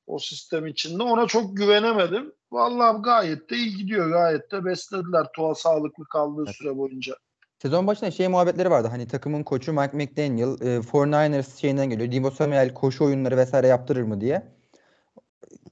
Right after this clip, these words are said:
Speaker 2: Ki aynı Dubai'ye uygulanan tarife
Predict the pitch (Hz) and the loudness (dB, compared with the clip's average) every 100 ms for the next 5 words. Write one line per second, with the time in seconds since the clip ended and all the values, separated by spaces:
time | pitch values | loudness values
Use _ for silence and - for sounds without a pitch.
0 | - - 214 156 202 208 170 - 135 185 | -8 0 4 6 4 2 -2 -6 -4 2
1 | 202 180 - 160 190 202 180 180 175 170 | 2 2 0 2 2 2 2 2 2 0
2 | 127 | -4